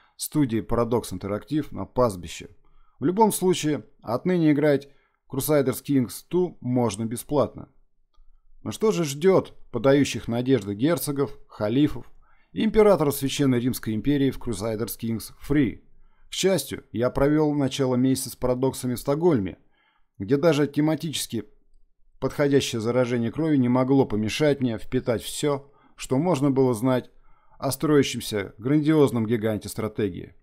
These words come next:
Я буду публиковать более длинные фрагменты, рассказывающие о сути игры, в ближайшие недели. Но сейчас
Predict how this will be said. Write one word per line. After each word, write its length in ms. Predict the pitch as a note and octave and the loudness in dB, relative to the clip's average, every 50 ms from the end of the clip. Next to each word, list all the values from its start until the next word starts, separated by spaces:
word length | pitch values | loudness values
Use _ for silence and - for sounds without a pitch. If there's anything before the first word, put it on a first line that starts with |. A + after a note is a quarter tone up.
| _ _ _ _ _ _ _ _ _ - | _ _ _ _ _ _ _ _ _ -2
Я 220 | G2 C3 F3+ G#3 | 2 4 4 4
буду 220 | G#3 A#3 G3+ G#3+ | 4 2 0 0
публиковать 680 | F3 G3 F#3 E3 F#3 F3+ D#3 F3+ F3+ F#3 F#3 F3+ E3+ D3 | 0 0 0 0 0 0 2 4 4 4 4 4 2 0
более 340 | C3+ D3 E3+ E3+ D#3+ D#3 D3 | 0 2 4 4 4 4 2
длинные 520 | A#2+ C#3+ D3+ D#3+ E3 D3 B2+ A2+ G#2 F#2+ | 2 2 2 4 4 4 2 2 0 -2
фрагменты, 720 | - - A#2 A#2 G#2+ A#2+ C#3 C#3 B2 G#2 - F#2 D#2+ - - _ _ - - | -4 -4 -4 -2 0 2 4 4 2 2 -2 -6 -8 -10 -14 _ _ -18 -8
рассказывающие 760 | - G#2 C3 D3 - - F#3 E3+ D#3 D3 D3 C3+ - - C3 B2+ | -2 0 0 0 0 2 2 2 4 4 2 0 0 0 0 0
о 80 | A#2+ | 0
сути 340 | - - - D3 C3+ - G#2+ | 0 -2 -4 -4 -4 -4 -4
игры, 420 | A2+ A2 C3 D3 E3+ E3 D3 - - _ - | -4 0 0 0 0 0 -4 -6 -14 _ -10
в 60 | - | -6
ближайшие 540 | G#2 A2+ A2+ G2 G#2+ G2+ F#2+ - - G#2+ A2 | -4 -4 -4 -2 -4 -4 -4 -4 -6 -4 -2
недели. 460 | A#2+ C3+ C#3 D#3+ C#3 G2+ - - - - _ _ - - _ _ - | -2 0 2 2 0 0 0 -4 -12 -20 _ _ -20 -20 _ _ -6
Но 120 | - A2 | -6 -6
сейчас 600 | - A2 A2+ G2 - F3+ F#3 D3 G2 - - | -4 -6 -6 -2 0 2 2 2 2 0 -6